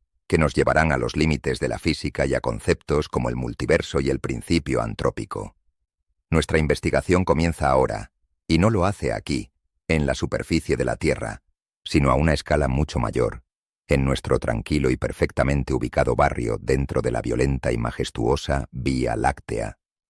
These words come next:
Nuestra investigación sobre el aparente diseño de la Tierra comienza alejando el zoom al máximo,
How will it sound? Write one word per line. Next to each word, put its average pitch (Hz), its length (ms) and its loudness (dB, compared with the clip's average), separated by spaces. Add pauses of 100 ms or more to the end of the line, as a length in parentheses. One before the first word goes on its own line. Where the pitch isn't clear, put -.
(120)
Nuestra 82 280 2
investigación 78 640 0
sobre - 240 -2
el 65 80 0
aparente 73 460 0
diseño 76 400 0
de 62 100 -6
la 57 140 -6
Tierra 87 420 0 (360)
comienza 104 440 4
alejando 87 460 2
el 64 100 -2
zoom 80 240 0
al 62 100 0
máximo, 57 600 -4